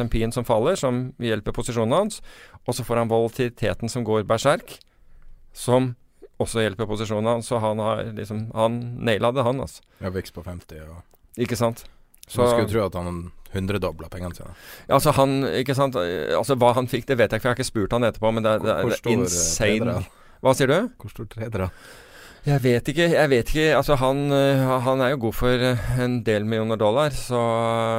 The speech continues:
Speaker 1: um,
Speaker 2: Så man skulle tro han tjente en del på det.
Speaker 1: Ja, han, eh, han var en, ja,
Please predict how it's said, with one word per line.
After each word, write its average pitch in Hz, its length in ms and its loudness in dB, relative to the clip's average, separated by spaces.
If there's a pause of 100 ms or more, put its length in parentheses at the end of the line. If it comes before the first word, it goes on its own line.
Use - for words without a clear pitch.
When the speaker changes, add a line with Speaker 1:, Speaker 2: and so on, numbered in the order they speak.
(140)
Speaker 1:
um, 107 400 -6
Speaker 2:
Så 95 140 -10
man 92 100 -8
skulle - 160 -14
tro 110 80 -2
han 87 160 -6
tjente 87 300 -10
en 82 100 -12
del 87 240 -12
på - 140 -6
det. - 20 2
Speaker 1:
Ja, 131 140 6 (100)
han, 120 220 2 (100)
eh, 117 460 0
han 123 160 2
var 117 100 4
en, 120 160 -2
ja, 104 300 0